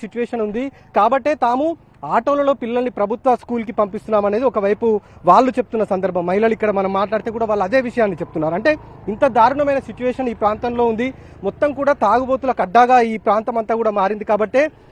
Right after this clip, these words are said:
ఇప్పుడు వాళ్ళ కుటుంబ సభ్యులు అనుమానం వ్యక్తం చేస్తున్న పరిస్థితి అయితే మనకు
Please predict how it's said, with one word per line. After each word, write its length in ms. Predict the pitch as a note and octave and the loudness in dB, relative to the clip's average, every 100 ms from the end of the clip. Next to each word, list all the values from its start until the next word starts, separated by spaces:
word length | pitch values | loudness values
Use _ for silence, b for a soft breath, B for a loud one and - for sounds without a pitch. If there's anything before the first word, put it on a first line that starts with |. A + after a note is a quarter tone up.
| - | -10
ఇప్పుడు 200 | F#3+ D#4+ | -4 2
వాళ్ళ 220 | C#4 C4 | 4 4
కుటుంబ 320 | - A3+ B3 | 0 -4 -2
సభ్యులు 300 | A#3+ G#3 A#3 | 0 0 2
అనుమానం 320 | G3+ G#3+ A3 | 2 2 0
వ్యక్తం 220 | G#3 G3 G#3+ | 0 -4 -4
చేస్తున్న 280 | G3 - | -4 -4
పరిస్థితి 360 | G3 F3+ F3+ F#3+ | -4 -4 -4 -6
అయితే 120 | G#3+ | -4
మనకు 360 | G3+ G3+ G3+ | -2 -2 -2